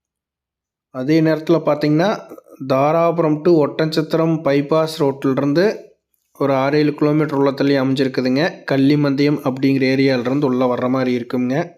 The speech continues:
பஞ்சாயத்து ரோடு தார் ரோட்லேருந்து பார்த்தீங்கன்னா, ஒரு அரை கிலோமீட்டர் உள்ளைங்க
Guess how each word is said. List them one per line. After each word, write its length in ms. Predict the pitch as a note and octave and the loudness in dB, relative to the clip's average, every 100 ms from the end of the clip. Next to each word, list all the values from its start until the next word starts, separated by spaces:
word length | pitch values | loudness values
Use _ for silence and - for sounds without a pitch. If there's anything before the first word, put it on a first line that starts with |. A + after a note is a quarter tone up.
| _ _ _ _ _ _ _ _ _ _ _ _ _ _ _ _ _ _ | _ _ _ _ _ _ _ _ _ _ _ _ _ _ _ _ _ _
பஞ்சாயத்து 600 | C3 C#3 D#3 F#3+ F#3+ F3+ | -2 0 2 2 2 2
ரோடு 240 | E3 E3 F3+ | 2 2 2
தார் 320 | F3+ C#3 D3 D#3+ | 0 2 2 2
ரோட்லேருந்து 520 | E3 D#3+ D3 D3 D#3+ | 0 0 -2 0 0
பார்த்தீங்கன்னா, 500 | C#3+ C3+ C3 C3+ D3+ E3+ | 0 -2 -2 0 0 0
ஒரு 160 | C3 B2+ | 2 0
அரை 180 | B2+ C#3+ | 0 -2
கிலோமீட்டர் 520 | C#3+ C#3 D3 D3 C3+ | 0 2 2 0 0
உள்ளைங்க 400 | C3+ C3 B2+ | 0 0 0